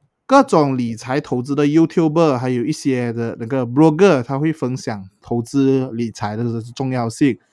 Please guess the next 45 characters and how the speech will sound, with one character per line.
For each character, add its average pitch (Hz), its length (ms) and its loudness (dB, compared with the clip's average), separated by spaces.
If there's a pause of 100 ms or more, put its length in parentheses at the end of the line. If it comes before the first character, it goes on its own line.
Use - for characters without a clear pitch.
(180)
就 135 80 -2
是 135 60 0
鼓 117 180 -4
励 135 160 2
大 139 160 2
家 123 180 -6
一 120 80 -4
定 127 120 -4
要 127 100 -2
学 120 200 -4
习 117 160 -6
怎 107 200 -8
样 120 220 -2
去 120 180 -4
理 107 160 -10
财， 104 360 -10
怎 104 160 -10
样 110 140 -8
去 113 100 -8
投 107 240 -10
资， 120 320 -4 (360)
希 123 160 -4
望 135 180 4
把 107 140 -4
这 113 100 -10
个 123 80 -2
投 113 220 -6
资 120 160 -6
理 113 100 -6
财 104 160 -10
的 107 80 -8
观 107 280 -6
念， 120 280 -4
啊， 110 140 -20 (160)
来 107 180 -8
普 110 240 -12
及 104 240 -14
化。 127 220 2 (480)
可 123 100 -8
是 190 300 6 (280)
大 151 140 -4
家 135 160 0
都 131 100 2
知 131 140 -4
道， 143 320 4